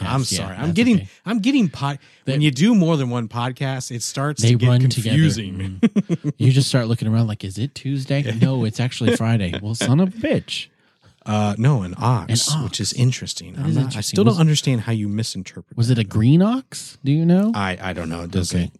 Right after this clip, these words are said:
Speaker 1: it doesn't
Speaker 2: I'm
Speaker 1: have
Speaker 2: asking
Speaker 1: to.
Speaker 2: more questions.
Speaker 1: You are asking a lot of questions.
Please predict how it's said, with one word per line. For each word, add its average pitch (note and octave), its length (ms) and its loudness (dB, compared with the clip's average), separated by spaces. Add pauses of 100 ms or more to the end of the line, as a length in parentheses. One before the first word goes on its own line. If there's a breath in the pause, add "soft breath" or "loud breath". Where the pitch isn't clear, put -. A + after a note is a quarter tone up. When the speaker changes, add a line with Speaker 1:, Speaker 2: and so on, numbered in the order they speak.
Speaker 1:
it G2 120 -6
doesn't F2 360 -8
Speaker 2:
I'm G2 80 -4
Speaker 1:
have G2+ 120 4
Speaker 2:
asking - 260 4
Speaker 1:
to. G2+ 40 4
Speaker 2:
more G2 120 4
questions. - 880 -6
Speaker 1:
You C#3+ 240 2
are G#2+ 180 2
asking F#2+ 580 -4
a F#2 120 -12
lot E2+ 320 -10
of E2+ 140 -12
questions. - 840 -10